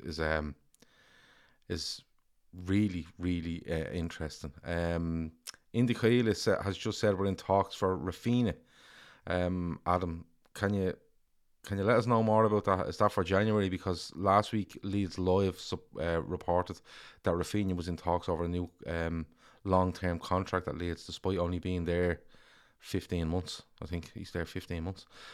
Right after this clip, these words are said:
So it's, that's a, that's a strange one. But there's names coming out all over the place, absolutely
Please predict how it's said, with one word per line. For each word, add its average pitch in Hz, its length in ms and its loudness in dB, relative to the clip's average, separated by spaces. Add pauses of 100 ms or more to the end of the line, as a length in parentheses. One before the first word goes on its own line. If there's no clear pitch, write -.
(120)
So 95 400 2
it's, - 340 -6 (480)
that's 101 220 0
a, 104 60 -2
that's 98 260 0
a - 20 -4
strange 95 380 0
one. 87 80 -6
But 82 100 -6
there's 90 140 -2
names 120 300 6
coming 98 220 -2
out 87 120 0
all 82 180 2
over 87 220 4
the - 60 -6
place, - 340 -14 (100)
absolutely 92 640 2